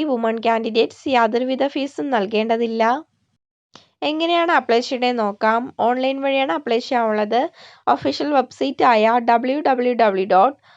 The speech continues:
ആർ ആർ സി ജി ഒ റഖ്പൂർ ഡോട്ട്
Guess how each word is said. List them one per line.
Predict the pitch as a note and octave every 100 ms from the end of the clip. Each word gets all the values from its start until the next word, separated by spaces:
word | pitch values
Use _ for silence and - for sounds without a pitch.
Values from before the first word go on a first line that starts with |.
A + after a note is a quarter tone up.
| _ -
ആർ | A#3+ C4+ E4 D#4
ആർ | D#4 -
സി | - A#3 A#3+ C#4+ -
ജി | B3+ C4+ D4 - F#3+
ഒ | G3 B3 D4+ _ _ -
റഖ്പൂർ | A3 A#3 A#3+ - - D#4 D#4 G#3+ G3
ഡോട്ട് | F3+ F3 -